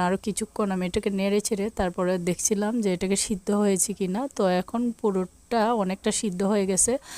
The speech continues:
তো বাকি যে দুধটা দেওয়ার পরে, ও, বাকি যে, ও, কিছুটা শক্ত রয়ে গেছে, তো এটাও একদম, উম, সিদ্ধ হয়ে যাবে।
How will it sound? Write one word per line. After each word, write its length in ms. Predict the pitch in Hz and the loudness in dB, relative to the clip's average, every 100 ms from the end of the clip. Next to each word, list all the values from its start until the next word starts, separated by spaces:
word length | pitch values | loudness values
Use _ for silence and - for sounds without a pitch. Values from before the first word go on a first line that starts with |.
| - - - | -14 -8 2
তো 80 | 208 180 | 2 4
বাকি 280 | 196 - 226 202 208 | 0 2 0 2 4
যে 120 | 202 175 190 175 | 4 4 2 0
দুধটা 340 | 202 214 - 220 196 | -4 -2 2 2 6
দেওয়ার 240 | 196 196 - | 4 2 2
পরে, 200 | 202 202 302 - - - _ _ _ - - - - - 240 202 | 2 2 0 -6 -20 -20 _ _ _ -20 -20 -20 -20 -8 -2 2
ও, 20 | 190 180 175 | 2 0 2
বাকি 220 | 190 - 190 | 0 0 0
যে, 100 | 190 180 170 170 233 | 2 4 2 0 0
ও, 20 | 180 175 - | 2 0 -2
কিছুটা 380 | 185 214 202 190 180 - | -6 -2 2 4 4 2
শক্ত 280 | 233 - - | -2 -2 -2
রয়ে 260 | 196 190 185 | 0 2 2
গেছে, 200 | 202 226 269 | 2 2 0
তো 60 | 233 196 185 | 0 0 0
এটাও 260 | 208 208 | 0 0
একদম, 440 | 208 190 180 196 185 190 - - - - - - | 0 -2 -4 -4 -4 -6 -12 -20 -20 -20 -16 -6
উম, 420 | 214 185 185 190 170 | -4 -2 -4 -6 -4
সিদ্ধ 220 | 240 185 208 | -2 2 4
হয়ে 300 | 208 202 190 | 6 6 4
যাবে। 220 | 190 185 | 2 2